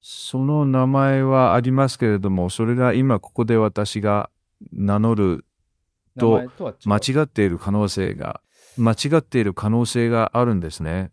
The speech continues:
Speaker 2: え、
Speaker 1: 私はその名前を確認する術がないんです。
Speaker 2: そうなんだ。そうですか。なるほどね。
Speaker 1: はい。
Speaker 2: ちょっとわかります。
Speaker 1: はい。
Speaker 2: 設定からですもんね。
Speaker 1: そういうことです。はい。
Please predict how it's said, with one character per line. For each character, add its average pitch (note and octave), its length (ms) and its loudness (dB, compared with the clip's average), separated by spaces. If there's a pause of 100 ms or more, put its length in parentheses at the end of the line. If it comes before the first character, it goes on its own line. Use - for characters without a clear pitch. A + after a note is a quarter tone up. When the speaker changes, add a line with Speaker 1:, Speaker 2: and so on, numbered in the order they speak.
Speaker 2:
え、 G2+ 60 -6
Speaker 1:
私 A#2+ 300 -2
は B2 100 0
そ A#2 140 -6
の A#2+ 100 0
名 A#2+ 140 0
前 A#2+ 180 2
を A#2 80 -2
確 G#2+ 280 -6
認 C#3 160 0
す C3 160 -6
る B2+ 80 -4
術 - 180 -10 (140)
が A#2 100 0
な F#2 200 -2
い F#2 100 -4
ん D#2 60 -8
で C2 100 -14
す。 - 200 -20 (160)
Speaker 2:
そ - 220 -20
う - 20 -14
な - 20 -16
ん - 20 -20
だ。 - 0 -
そ G2 60 -20
う - 20 -20
で - 0 -
す - 100 -20
か。 - 180 -20 (440)
な C3 100 -12
る B2+ 60 -12
ほ B2 80 -16
ど A#2 100 -20
ね。 A#2+ 160 -20 (160)
Speaker 1:
は E2 400 -8
い。 C#2+ 160 -18
Speaker 2:
ち - 60 -20
ょ - 20 -18
っ - 40 -20
と G2+ 120 -14
わ F2+ 80 -14
か F2 80 -20
り E2 60 -20
ま G2 160 -20
す。 - 60 -20
Speaker 1:
は D2+ 320 -8
い。 - 220 -20
Speaker 2:
設 C3+ 200 -16
定 D#3+ 100 -14
か C#3 120 -12
ら B2+ 80 -8
で F#2 80 -14
す - 100 -20
も - 80 -20
ん - 80 -20
ね。 - 20 -
Speaker 1:
そ F2+ 240 -6
う F2 60 -2
い E2+ 60 -4
う D#2 40 -8
こ - 160 -12
と D#2+ 160 -14
で - 160 -18
す。 - 220 -20 (680)
は D#2 260 -4
い。 D#2 140 -16